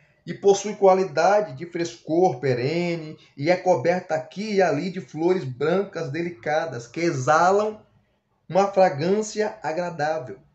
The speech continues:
Sem dúvida, a murta fala da nação de Israel.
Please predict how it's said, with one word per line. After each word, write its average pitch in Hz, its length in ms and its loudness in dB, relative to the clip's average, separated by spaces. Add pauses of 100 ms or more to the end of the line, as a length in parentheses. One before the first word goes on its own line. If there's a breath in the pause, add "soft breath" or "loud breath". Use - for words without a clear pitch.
(200)
Sem 247 320 -4
dúvida, 196 520 -2 (240 loud breath)
a 202 160 0
murta 175 800 -2 (1120)
fala 190 400 6
da 202 160 2
nação 190 240 0
de 190 80 -4
Israel. 180 440 0